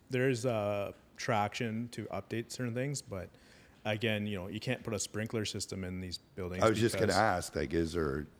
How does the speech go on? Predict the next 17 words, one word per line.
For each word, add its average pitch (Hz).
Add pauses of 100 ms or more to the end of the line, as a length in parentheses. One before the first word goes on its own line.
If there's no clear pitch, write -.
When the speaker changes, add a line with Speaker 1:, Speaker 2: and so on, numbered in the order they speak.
Speaker 1:
it's -
Speaker 2:
anything 85
Speaker 1:
not, 131
Speaker 2:
like 123
Speaker 1:
it's 131
Speaker 2:
that? 160
Speaker 1:
not 123
feasible 120
because, 104
A, 123
you're 117
not 110
on 107
municipal 101
water. 92 (760)
Speaker 2:
Right. 78
Speaker 1:
So 104